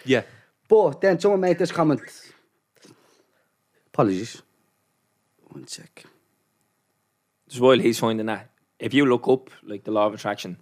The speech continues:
Speaker 3: as in the definition, like, what is the law of attraction? It's that your thoughts dictate the actions the universe returns to you. So if you think positive, the universe will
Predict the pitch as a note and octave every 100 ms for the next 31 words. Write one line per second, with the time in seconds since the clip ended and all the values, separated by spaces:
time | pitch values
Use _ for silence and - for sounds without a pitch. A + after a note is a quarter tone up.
0 | _ - G#2+ A2 A2 F2+ - G#2 A#2 A2
1 | A#2 C3+ G#2+ G#2+ - A2+ - A2 A2 G#2+
2 | G2+ G#2+ G#2 - D#2+ F2+ - A2+ G#2+ _
3 | _ _ _ A#2 A#2+ A#2+ A#2+ A2+ - _
4 | _ A#2+ A2+ A2+ - - - _ _ _
5 | _ _ _ _ - A#2 A2+ A2 G#2+ A2
6 | A2 G#2+ G#2+ A#2 G#2+ G2+ G#2+ G#2 G#2 G2
7 | A2 - _ A2+ G#2 G#2+ G#2+ G2 G2+ F2
8 | - _ _ - G2+ F#2+ A2+ A2 A#2 A2+
9 | A2 A2 A2 A2 - G#2 A2 G#2 G#2 G#2
10 | G2 F#2+